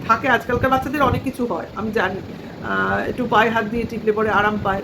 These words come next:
দৌড়াদৌড়ি এত করে না, তার জন্য। আবার এই ঠান্ডা গরম ওয়েদারটা হচ্ছে, তার জন্য একটু হাত পা ম্যাজ ম্যাজ করে ব্যথা হয় ভিতর থেকে, তাহলে জ্বর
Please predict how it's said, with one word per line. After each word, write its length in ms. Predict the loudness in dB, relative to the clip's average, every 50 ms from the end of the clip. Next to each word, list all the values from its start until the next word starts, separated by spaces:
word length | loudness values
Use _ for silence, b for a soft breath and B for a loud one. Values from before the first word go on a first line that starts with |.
| 0
দৌড়াদৌড়ি 420 | 0 2 2 2 0 0 0 0 0
এত 200 | 0 0 -2 -4
করে 220 | -6 -4 -6 -4 -2
না, 220 | 0 0 0 0 -2 -8 -12 -12 -12 -4 0
তার 200 | 0 0 2 0
জন্য। 220 | -4 -6 -6 -8 -10 -12 -14 -14 -4 -2
আবার 200 | 2 4 4 4
এই 100 | 2 0 0
ঠান্ডা 320 | 0 0 0 2 2 2
গরম 300 | 4 4 2 2 2 4
ওয়েদারটা 400 | 4 4 4 4 0 0 0 0
হচ্ছে, 220 | 0 0 0 -2 0
তার 220 | 0 0 0 2
জন্য 180 | -2 -2 -2 -2
একটু 240 | -2 -2 -2 0
হাত 140 | 0 0 -2 0
পা 80 | -2 -2
ম্যাজ 240 | 0 0 -2 -2 -2
ম্যাজ 200 | -6 -6 -6 -4
করে 220 | -2 0 0 2
ব্যথা 320 | 2 2 0 0 0 0 2
হয় 160 | 2 2 0
ভিতর 180 | 2 0 0 -2 0
থেকে, 180 | -2 -2 -2 -2
তাহলে 160 | 0 -2 0
জ্বর 180 | 0 2 0